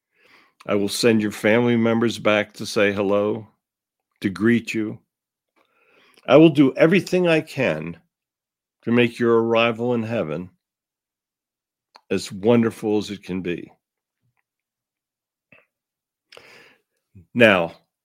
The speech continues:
if you've chosen to make all the wrong decisions in your life, then it's not going to be the greatest day,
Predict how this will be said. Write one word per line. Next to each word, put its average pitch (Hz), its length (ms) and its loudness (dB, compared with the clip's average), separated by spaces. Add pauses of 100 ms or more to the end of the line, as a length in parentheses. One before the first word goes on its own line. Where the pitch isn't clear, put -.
(500)
if - 260 -6
you've 135 240 2
chosen 104 600 2
to - 140 -4
make 98 280 0
all 101 200 4
the 101 100 0
wrong 98 300 2
decisions 104 680 -2
in 98 120 -4
your 90 160 -6
life, 78 540 -8 (1400)
then 160 160 4
it's 165 180 -4
not 165 160 -2
going 165 140 -2
to 147 80 -8
be 151 120 0
the 139 120 -2
greatest 85 540 -4
day, - 280 -8